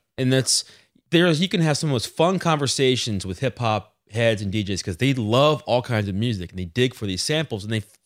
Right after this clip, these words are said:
turn into, like, these mad scientists, archivalists for music.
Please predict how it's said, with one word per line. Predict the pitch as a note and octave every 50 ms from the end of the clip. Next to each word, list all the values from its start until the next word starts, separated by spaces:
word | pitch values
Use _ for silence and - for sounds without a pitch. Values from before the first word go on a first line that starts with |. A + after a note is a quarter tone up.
| _ _ _
turn | - D3 C#3+ C3+
into, | C3 A#2+ A2
like, | A#2+ A2+ G#2+
these | - A#2 G#2+ -
mad | A2+ A2+ A2+ A#2 A2+ -
scientists, | - - A#2 B2 C3+ C3 A2+ - G2 G2 - - - _ _ _ _ _ _ _ _ _ _ _ _ _
archivalists | A2+ G#2+ - - B2+ B2+ C3+ C3 A#2 G#2+ F#2+ -
for | - A2+
music. | G#2 G#2+ B2+ D3 D3+ A2 C#2+ G#1+ - -